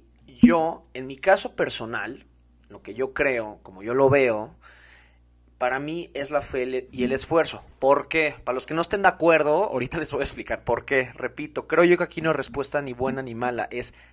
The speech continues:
cada quien, cada quien tiene su opinión, cada quien tiene su manera de ver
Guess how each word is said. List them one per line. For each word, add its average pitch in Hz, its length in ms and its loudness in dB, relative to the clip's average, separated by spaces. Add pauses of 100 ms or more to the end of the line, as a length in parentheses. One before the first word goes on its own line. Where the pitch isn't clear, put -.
(100)
cada 139 260 -2
quien, 127 360 -12 (320)
cada 143 220 -2
quien 143 220 -12
tiene 139 180 -10
su 120 100 -14
opinión, 107 420 -14 (300)
cada 143 220 -2
quien 143 280 -12
tiene 139 240 -10
su 135 160 -14
manera 127 300 -2
de 127 140 -4
ver 127 260 -6